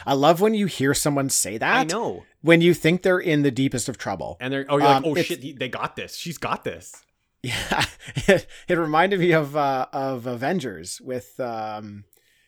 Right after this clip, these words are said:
Speaker 1: uh, ScarJo when she's, like,
Speaker 2: Oh,
Speaker 1: getting
Speaker 2: totally. Yeah,
Speaker 1: she, it looks
Speaker 2: yeah.
Speaker 1: like she's being interrogated, but she's actually interrogating the other people.
Speaker 2: Yeah.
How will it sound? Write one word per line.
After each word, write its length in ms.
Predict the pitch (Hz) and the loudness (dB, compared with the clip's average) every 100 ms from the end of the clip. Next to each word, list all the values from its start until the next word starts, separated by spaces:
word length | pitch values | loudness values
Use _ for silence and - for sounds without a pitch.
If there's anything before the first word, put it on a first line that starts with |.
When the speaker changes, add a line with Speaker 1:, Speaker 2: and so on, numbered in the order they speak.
| _ | _
Speaker 1:
uh, 220 | 117 110 107 | -6 -4 -4
ScarJo 800 | - 143 139 175 123 95 104 - _ | -4 0 0 0 -2 -4 -6 -10 _
when 220 | 269 135 | -14 -10
she's, 360 | 123 147 139 139 | -4 -2 0 0
like, 80 | 135 | 2
Speaker 2:
Oh, 40 | |
Speaker 1:
getting 220 | 147 143 | 2 0
Speaker 2:
totally. 380 | 139 220 208 151 | 0 -2 -2 -6
Yeah, 240 | 110 135 127 | -4 -4 0
Speaker 1:
she, 100 | 170 | 0
it 80 | |
looks 220 | 175 170 170 | 4 4 4
Speaker 2:
yeah. 40 | |
Speaker 1:
like 60 | 165 | 2
she's 240 | 160 147 | 0 0
being 120 | 160 | -2
interrogated, 500 | 165 147 156 165 180 | -2 0 0 0 -2
but 80 | 156 | -4
she's 180 | - 120 | -6 -6
actually 300 | 123 - 139 | -6 -6 -8
interrogating 480 | 120 120 120 120 123 | -8 -8 -6 -6 -6
the 100 | 113 | -8
other 140 | 127 | -8
people. 300 | 123 156 196 | -8 -8 -6
Speaker 2:
Yeah. 180 | 127 110 | -4 -6